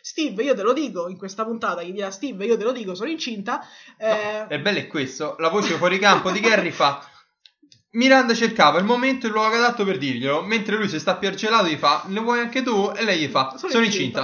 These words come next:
Speaker 2: incinta", ed è tuo.
Speaker 1: <laughs> Esattamente.
Speaker 2: Ah.
Speaker 1: A quel
Speaker 2: Ma
Speaker 1: punto la domanda che tutte le ragazze sognano, "Sei sicura?"
Speaker 2: Sei sicura?
Speaker 1: Che sia mio.
Speaker 2: E quella le fa, "Sì,
Speaker 1: Sì.
Speaker 2: perché da sei mesi che ho soltanto te, che vuoi che ti dica, non è
Speaker 1: Esatto.
Speaker 2: fiacca."
Speaker 1: <laughs> Esattamente.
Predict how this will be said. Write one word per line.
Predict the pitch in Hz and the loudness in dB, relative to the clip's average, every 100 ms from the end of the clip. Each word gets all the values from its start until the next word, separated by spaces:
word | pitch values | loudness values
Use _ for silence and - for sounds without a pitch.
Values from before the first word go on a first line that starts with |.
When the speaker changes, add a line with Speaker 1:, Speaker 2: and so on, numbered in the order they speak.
| - | -6
Speaker 2:
incinta", | - | -8
ed | 196 170 | -4 -4
è | - | -4
tuo. | 131 117 120 - _ | -4 -4 -6 -16 _
Speaker 1:
<laughs> | - | -14
Esattamente. | 349 254 - 190 190 - | -8 -8 -8 -12 -12 0
Speaker 2:
Ah. | - - - - _ - | 0 0 -14 -20 _ -2
Speaker 1:
A | 262 | -2
quel | 269 294 | 2 2
Speaker 2:
Ma | |
Speaker 1:
punto | 330 294 262 | 2 0 2
la | |
domanda | 240 262 269 247 | 2 2 0 0
che | 226 226 | -2 -4
tutte | 294 - 240 220 214 214 214 | -6 -2 0 0 -2 -4 -4
le | 214 220 | -2 -2
ragazze | 226 233 254 262 | 0 -2 -2 -2
sognano, | 330 349 349 359 403 427 | 0 -2 -2 -4 -4 -6
"Sei | - 202 | -12 -12
sicura?" | 202 190 190 - _ | -8 -6 -6 -8 _
Speaker 2:
Sei | _ 175 | _ -6
sicura? | 160 170 151 147 190 196 185 151 | -4 -2 -2 0 0 0 -4 -2
Speaker 1:
Che | 147 | -4
sia | - 247 240 | -2 -2 -2
mio. | 240 226 339 - - | -4 -6 -8 -10 -16
Speaker 2:
E | 285 240 | -8 -4
quella | 233 196 | 0 2
le | 156 | 2
fa, | 156 175 220 | 2 0 0
"Sì, | - 240 165 | -4 -6 -4
Speaker 1:
Sì. | |
Speaker 2:
perché | 196 208 175 | -2 0 0
da | 170 | 0
sei | 165 180 | 0 -2
mesi | 175 160 147 | -4 -4 -6
che | 127 131 131 131 123 107 - _ | -4 -2 -2 -4 -8 -16 -20 _
ho | - 143 | -4 -4
soltanto | 135 147 170 147 180 | -2 -6 -4 -4 -4
te, | 160 175 220 - - | -4 -4 -4 -10 -14
che | 160 | -10
vuoi | 160 | -6
che | 139 | -6
ti | 143 | -6
dica, | 131 120 | -6 -6
non | 127 | -6
è | |
Speaker 1:
Esatto. | 127 247 220 | -4 -2 -2
Speaker 2:
fiacca." | - 127 - 185 | -2 -4 -4 -4
Speaker 1:
<laughs> | 240 - 247 | -4 -6 -8
Esattamente. | 226 214 226 208 202 202 | -8 -10 -8 -8 -10 -10